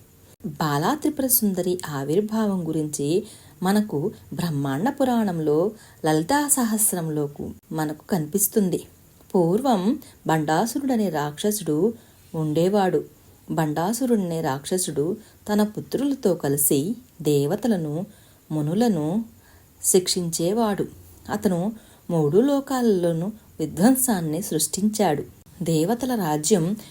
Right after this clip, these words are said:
ఇంద్రుని రాజ్యాన్ని పోలిన రాజ్యాన్ని సృష్టించుకున్నాడు. దానిని పరిపాలించడం ప్రారంభించాడు. ఇంతటితో ఆగకుండా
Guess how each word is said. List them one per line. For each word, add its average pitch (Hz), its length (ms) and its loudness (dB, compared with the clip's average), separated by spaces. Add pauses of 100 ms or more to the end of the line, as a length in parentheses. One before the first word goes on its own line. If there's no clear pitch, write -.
(220)
ఇంద్రుని 170 440 2
రాజ్యాన్ని 240 580 4
పోలిన 185 360 2
రాజ్యాన్ని 180 640 2
సృష్టించుకున్నాడు. 165 1080 -2 (540)
దానిని 208 560 4 (300)
పరిపాలించడం 214 920 0
ప్రారంభించాడు. 165 1000 0 (420)
ఇంతటితో 208 600 0
ఆగకుండా 180 920 0